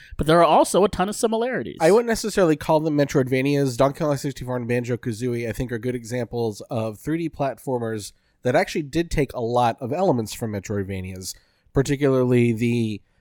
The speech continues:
Speaker 2: uh, progression of learning different moves as you go through and being able to go back and do things that maybe you couldn't before. Uh, so definitely Metroid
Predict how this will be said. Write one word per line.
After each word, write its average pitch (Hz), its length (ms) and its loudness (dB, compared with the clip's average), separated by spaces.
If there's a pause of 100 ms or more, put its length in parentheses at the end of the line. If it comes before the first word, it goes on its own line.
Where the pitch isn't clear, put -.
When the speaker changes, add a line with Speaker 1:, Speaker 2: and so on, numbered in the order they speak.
(160)
Speaker 2:
uh, 113 360 4 (180)
progression 131 520 0
of 113 200 -4
learning 127 340 0
different 117 300 -4
moves 117 540 0 (100)
as 110 240 0
you 107 400 -6 (420)
go 127 160 2
through 113 420 -2
and 113 240 0
being 117 200 0
able 113 180 -2
to 107 60 -2
go 110 160 0
back 113 280 0
and 107 120 -4
do 113 100 0
things 107 300 -4
that 110 100 -8
maybe 107 180 -6
you 107 60 -8
couldn't 113 240 -10
before. 101 420 -8 (440)
Uh, 117 200 4
so 143 200 4
definitely 196 400 2
Metroid 151 760 0